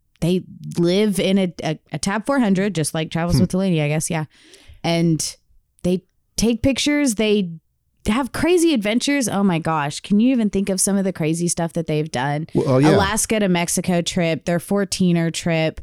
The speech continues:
Speaker 1: It's just really, really fun. It's definitely
Speaker 2: Yeah.
Speaker 1: more of, like, a spirited adventure
Speaker 2: Mm-hmm.
Speaker 1: channel with some beautiful photography. I
Speaker 2: Right.
Speaker 1: mean, what else do you
Speaker 2: And
Speaker 1: need?
Speaker 2: that's where, that's where Mandy Lee started, is, is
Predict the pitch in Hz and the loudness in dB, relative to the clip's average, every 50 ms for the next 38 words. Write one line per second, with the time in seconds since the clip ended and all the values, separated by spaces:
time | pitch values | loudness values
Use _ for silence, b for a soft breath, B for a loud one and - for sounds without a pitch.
0 | B B - 202 - - - - 349 359 - - 170 160 156 165 180 202 226 240 | B B -2 -2 -2 0 0 0 0 0 0 -2 -2 0 2 2 2 4 4 4
1 | 247 240 202 185 165 147 - - 135 151 156 160 180 196 208 196 180 165 151 147 | 4 4 2 2 0 -2 -6 -8 -6 -2 0 2 2 2 2 2 2 0 0 -2
2 | - - - _ _ - 160 160 180 180 156 135 117 113 127 147 - - - 160 | -4 -8 -18 _ _ -4 -2 0 2 0 0 0 0 -2 -2 -2 -2 -4 -4 -2
3 | 156 180 180 - 233 220 220 214 202 190 180 175 175 175 180 180 165 170 160 147 | -2 -2 -2 0 0 0 2 4 4 4 4 4 2 2 0 0 0 -2 -2 -2
4 | - 156 143 135 131 131 143 - b b b b b b b b b b - - | -2 -2 -2 -2 -2 -4 -6 -8 b b b b b b b b b b -4 -2
5 | - - - - 180 170 175 175 170 175 175 165 160 151 - - - 156 160 147 | -2 -2 0 0 0 2 2 2 2 2 2 2 0 -2 -4 -6 -4 -4 -4 -4
6 | 135 139 165 143 156 165 - - 185 165 160 156 156 160 160 160 160 165 151 - | -2 -2 -2 0 0 0 0 0 0 0 2 0 0 0 0 0 -2 -4 -6 -10
7 | _ _ _ _ _ _ - 139 110 98 110 - 185 170 170 165 165 165 160 160 | _ _ _ _ _ _ -8 -2 0 2 2 2 2 2 0 0 0 0 0 0
8 | 156 160 160 151 156 147 - - - 160 156 147 156 156 156 156 156 143 - - | 0 0 0 0 -2 -2 -2 -4 -2 -2 0 0 0 0 0 0 -2 -4 -6 -10
9 | - 120 127 139 151 156 147 - 165 160 147 - 135 - 196 208 240 226 170 - | -8 -4 -2 0 0 0 0 0 -2 -2 -2 -2 -2 -2 -2 -2 -2 -4 -4 -6
10 | - - - 123 - - - - - - - 147 139 139 147 151 160 202 220 185 | -6 -10 -12 -14 -14 -8 0 2 2 4 4 2 2 2 2 2 0 0 0 -2
11 | - - - - 160 165 170 208 220 196 - - 185 165 151 143 131 127 147 139 | -2 -4 -2 2 4 6 6 6 6 4 4 4 4 4 4 4 4 2 2 0
12 | 143 - 156 120 120 113 113 110 110 104 101 95 90 85 - - 113 117 151 156 | 2 2 2 4 4 4 4 4 4 4 4 4 4 2 2 2 0 0 2 2
13 | 104 82 85 82 85 87 85 95 95 95 95 90 82 - - | 2 2 2 2 2 2 2 2 2 2 2 2 0 -4 -6